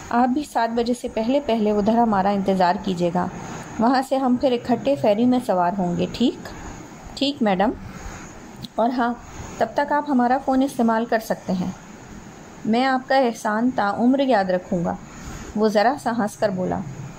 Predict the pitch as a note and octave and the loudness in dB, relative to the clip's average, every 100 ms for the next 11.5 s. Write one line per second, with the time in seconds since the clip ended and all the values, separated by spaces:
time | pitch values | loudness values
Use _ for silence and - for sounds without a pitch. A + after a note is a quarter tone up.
0 | - - - - - - A3+ A#3 C4 C4+ | -16 -16 -16 -16 -16 -6 -2 0 2 2
1 | C4+ A#3 C#4+ B3+ B3 A#3+ A3 G3+ A#3 G#3+ | 2 2 2 -2 0 2 2 0 -2 -2
2 | G3+ A#3 A3+ G3+ A#3 - G3 G#3 B3+ - | 0 0 2 2 2 0 0 2 0 0
3 | B3+ A3+ A3+ A3+ G#3+ A#3 G3 F3+ F3 F3 | 0 0 0 0 4 4 4 2 0 -4
4 | F3+ - - - - - - - B3+ C4 | -4 -10 -16 -18 -18 -18 -4 2 4 6
5 | D4 C4 C#4+ D#4 C4 B3 C#4+ C4+ A#3+ G3+ | 6 4 2 0 -4 -2 0 2 4 2
6 | G3 B3+ A#3 G3 G#3 A#3 G3+ G3 G3 G#3+ | 2 2 2 4 4 4 2 2 2 2
7 | A3 F#3 F3+ G3+ G#3 F#3+ G3 A#3+ - A3 | 2 2 2 2 4 6 6 4 2 0
8 | F#3+ F3+ A3 A#3 G#3 F#3 E3+ A3 A3+ G#3+ | 2 2 2 2 2 0 0 0 0 0
9 | A3+ G#3 F3+ F3 F#3 F3+ E3+ F3+ F#3+ - | -2 0 0 0 2 2 2 0 -4 -10
10 | - - - - - - - - - A3 | -14 -18 -18 -18 -18 -20 -20 -20 -2 2
11 | G#3 A3 A3 A#3 B3 | 4 4 2 2 2